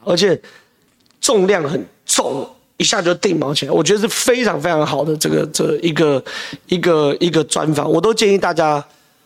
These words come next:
有空的话，回头都，都，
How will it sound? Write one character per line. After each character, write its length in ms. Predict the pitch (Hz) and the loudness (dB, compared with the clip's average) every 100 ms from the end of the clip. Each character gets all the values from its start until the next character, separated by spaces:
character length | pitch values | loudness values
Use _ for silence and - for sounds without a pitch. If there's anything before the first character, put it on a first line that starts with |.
| _ _ | _ _
有 200 | 165 160 | 0 2
空 260 | - 208 170 | 2 0 2
的 100 | 147 | 2
话， 280 | 165 143 135 | 2 2 -2
回 340 | - 156 165 | -2 0 2
头 300 | 156 147 143 | 2 0 0
都， 540 | - 147 143 139 151 - | 0 2 2 0 -2 -4
都， 460 | 143 139 143 143 | -2 0 0 -2